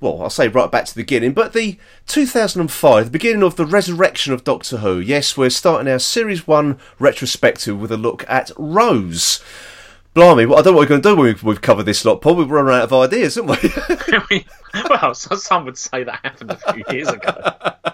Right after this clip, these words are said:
Speaker 2: Hence,
Speaker 1: Yes.
Speaker 2: we're doing Rose.
Speaker 1: <laughs> We, we passed that point years ago, didn't we? <laughs> Okay, well, as usual, um, let's kick off with some news. Now, unfortunately, we start with some, um, sad news. The director,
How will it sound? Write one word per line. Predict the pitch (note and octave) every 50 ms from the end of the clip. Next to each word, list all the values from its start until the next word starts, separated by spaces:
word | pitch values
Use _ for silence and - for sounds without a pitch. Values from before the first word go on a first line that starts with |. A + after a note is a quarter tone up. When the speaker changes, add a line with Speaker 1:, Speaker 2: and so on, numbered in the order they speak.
| _ - - - _ _ _ _ _ _ _ _ - - _
Speaker 2:
Hence, | - - - - E3+ - F#3+
Speaker 1:
Yes. | E3+ D#3+ D3+ D3 - -
Speaker 2:
we're | B2+ A2+ A2+
doing | A2+ - B2+ A#2+ A#2 A2 A2+
Rose. | D3+ D3 C3+ - G2+ G2 F#2+ - - - -
Speaker 1:
<laughs> | - F#3 G#3 A#3+ - A#3+ B3 - -
We, | - D3+ C3 -
we | C3+ B2+
passed | - - D#3+ D#3+ D3+ -
that | - D3 C#3 -
point | - - E3 D#3 D#3
years | C3 D3 C#3+ C#3 A#2+
ago, | A#2+ A#2 - - - C3+ G2
didn't | - - - E3 E3+ E3+ -
we? | - C4 B3+ _
<laughs> | - C4+ C4 _ - D4 D4 _ _ - C4 _ _ _ _ _ _ _ _ _ _ _ _ _ _ _ _ - - - - - - - B3+ A3+ F3 -
Okay, | - G3+ G#3 G#3 F3 - F#3+ E3+
well, | D#3+ E3 F#3 G#3
as | A3+ G#3+ G#3 -
usual, | G3 F3+ E3+ D3+ B2 C3 A2+ G#2+ G#2 -
um, | C#3 C#3 C3+ C3+ C3+ A#2+ - -
let's | - D#3 D#3 - - -
kick | - - C#3+ - -
off | B2 A#2 -
with | - B2 A#2 -
some | - - B2+ A2
news. | G#2 G#2 G2 F#2+ F#2+ F#2
Now, | C3 C3+ C3
unfortunately, | C3 - G#3 F#3+ D#3+
we | D#3+ D#3+
start | - - F3 C#3+ C#3
with | C#3 C3 B2
some, | - - C#3+ B2+ A#2+ A#2+ A#2 -
um, | - A#2 A2+ A2 G#2+ G#2+ G2 _ _ _ _ _ _ _ _ _ _ _ _ _ -
sad | - - - C#3+ B2+ A#2+ G#2+
news. | G#2+ G2 G2 F#2 -
The | - D#3 D3
director, | C#3 B2+ E3+ F3 F#3+ D3 - - - C3+ G2+ F2+